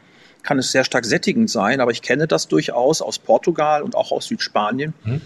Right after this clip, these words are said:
Speaker 1: Ähm, wahrscheinlich dann aber eher harte Käse, aber das geht auch. Äh, ein bisschen Stück Käse, vielleicht ein bisschen Salami,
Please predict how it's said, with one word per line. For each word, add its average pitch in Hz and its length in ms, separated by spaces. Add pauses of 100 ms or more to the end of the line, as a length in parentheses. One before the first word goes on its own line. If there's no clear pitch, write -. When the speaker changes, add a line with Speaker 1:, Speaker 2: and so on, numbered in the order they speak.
(360)
Speaker 1:
Ähm, 117 280 (280)
wahrscheinlich 123 280
dann 127 120
aber 123 160
eher 120 280
harte 120 260
Käse, 180 360
aber 123 140
das 117 180
geht - 220
auch. - 320 (460)
Äh, 135 240
ein 127 100
bisschen 143 260
Stück - 180
Käse, 165 720
vielleicht 135 260
ein - 20
bisschen - 220
Salami, 143 600